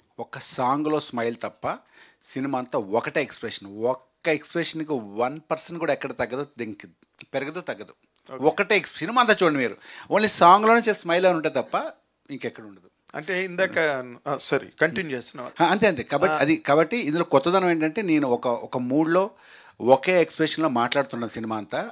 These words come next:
Speaker 1: అదే మిమ్మల్ని భయానికి గురి చేస్తది.
Speaker 2: ఓకే.
Speaker 1: Hmm.
Speaker 2: కానీ రొమాన్స్ చేశాను
Speaker 1: <laughs>
Speaker 2: ఈ
Speaker 1: అదే
Speaker 2: సినిమాలో.
Speaker 1: సాంగ్,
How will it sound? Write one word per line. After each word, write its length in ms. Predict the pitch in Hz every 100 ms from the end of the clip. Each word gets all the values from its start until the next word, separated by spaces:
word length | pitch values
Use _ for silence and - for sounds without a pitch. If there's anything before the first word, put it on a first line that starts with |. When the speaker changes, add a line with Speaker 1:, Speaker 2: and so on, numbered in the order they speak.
| -
Speaker 1:
అదే 260 | 110 131 170
మిమ్మల్ని 340 | 156 127 101
భయానికి 520 | 87 107 120 131 107
గురి 80 | 107
చేస్తది. 460 | 101 95 92 80 - _ _ 135
Speaker 2:
ఓకే. 240 | 135 - - _ -
Speaker 1:
Hmm. 220 | 110 - -
Speaker 2:
కానీ 280 | 156 196
రొమాన్స్ 600 | 175 160 185 208 208 - 196 185 165 156 165
చేశాను 800 | 160 - 160 160 156 139 120 110
Speaker 1:
<laughs> 320 | 139 110 131
Speaker 2:
ఈ 20 |
Speaker 1:
అదే 180 | 147 202
Speaker 2:
సినిమాలో. 400 | 160 160 156
Speaker 1:
సాంగ్, 80 | 147